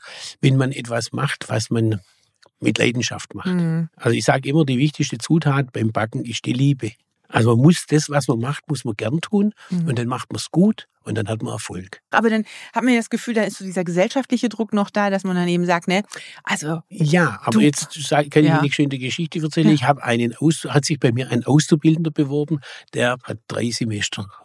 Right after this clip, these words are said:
Speaker 1: äh, Informatik studiert. Dann hat er sich bei mir beworben als Konditor.
Speaker 2: Oha.
Speaker 1: Dann sagt er, er will jetzt eine Konditorausbildung machen. Dann hab ich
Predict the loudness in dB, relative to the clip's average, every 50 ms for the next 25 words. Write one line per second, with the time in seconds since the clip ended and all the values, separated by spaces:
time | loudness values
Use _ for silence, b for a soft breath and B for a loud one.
0 | -20 -4 -2 -2 -2 -2 -2 -2 0 0 0 0 0 0 4 4 4 4 2 -6
1 | -6 -8 -10 -10 -12 -16 -16 -16 -20 -20 _ _ b b b b b -8 -4 -2
2 | -2 2 2 0 0 0 -4 -6 -6 -4 0 2 2 4 2 2 0 -2 -4 -2
3 | -2 -2 -2 -2 0 0 -2 -2 -2 -2 -2 -2 4 4 4 4 4 -4 -10 -16
4 | -16 -16 -18 _ _ _ _ _ _ b b b b 2 2 4 4 2 4 4
5 | 4 6 4 2 2 4 4 4 2 2 0 0 0 2 4 4 4 6 6 4
6 | 4 2 0 0 -4 -4 -2 -2 -2 -2 -2 -4 -8 -8 -10 -10 -12 -12 -12 -10
7 | -4 -4 -4